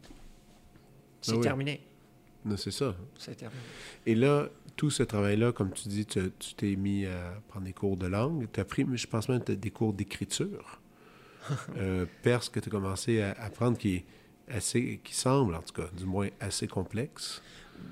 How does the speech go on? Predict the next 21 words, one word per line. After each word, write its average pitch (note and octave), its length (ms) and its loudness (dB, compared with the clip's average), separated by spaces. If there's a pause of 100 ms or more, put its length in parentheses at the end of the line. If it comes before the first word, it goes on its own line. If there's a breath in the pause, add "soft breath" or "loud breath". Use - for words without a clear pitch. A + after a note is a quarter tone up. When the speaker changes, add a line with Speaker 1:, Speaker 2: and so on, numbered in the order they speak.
Speaker 1:
Mais B2+ 220 0
j'ai, A2+ 260 -2
j'ai A#2 140 -6
pas D3+ 260 0
comme, A2+ 300 -2
j'ai A2 100 -10
fait - 120 -4
pas C#3 140 0
la A2+ 140 0
calligraphie. A2+ 720 -8 (580 loud breath)
Speaker 2:
Non, G#2 100 6
non. F2+ 140 2
Speaker 1:
Mais B2+ 200 0
c'est C#3 180 0
ça, E3+ 220 4
mais B2 240 2
il A2 100 -8
faut C#3+ 140 -2
apprendre C3+ 560 -2
à, - 20 0
euh, A#2+ 420 -2